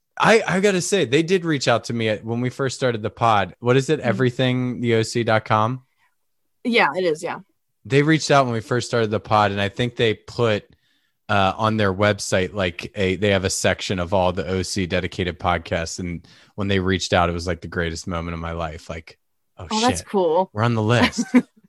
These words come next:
Speaker 2: Yeah.
Speaker 1: <laughs> Um, last question I, I,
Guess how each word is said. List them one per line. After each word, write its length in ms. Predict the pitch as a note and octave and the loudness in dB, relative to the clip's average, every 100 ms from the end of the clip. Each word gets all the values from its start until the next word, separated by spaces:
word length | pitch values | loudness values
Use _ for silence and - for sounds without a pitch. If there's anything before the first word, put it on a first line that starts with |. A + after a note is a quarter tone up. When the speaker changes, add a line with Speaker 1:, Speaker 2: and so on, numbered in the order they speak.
| - | -6
Speaker 2:
Yeah. 520 | G#3 G3 G3+ C#4 G3+ F3 | 0 2 2 4 2 0
Speaker 1:
<laughs> 460 | G3 G3+ B3+ C4 G3+ - - - - - G4+ D4+ _ - | -8 -12 -6 -6 -6 -12 -20 -20 -16 -8 -8 -8 _ 0
Um, 560 | C3+ C3 A2+ G#2+ G#2 _ _ | 4 4 2 -2 -8 _ _
last 320 | C3 D#3+ G3 - | 2 4 4 2
question 680 | F3+ E3+ - D3+ B2+ B2 _ | 2 2 0 -2 -2 -4 _
I, 240 | - B2 A#2+ | 0 0 2
I, 280 | A#2+ A#2+ | 4 4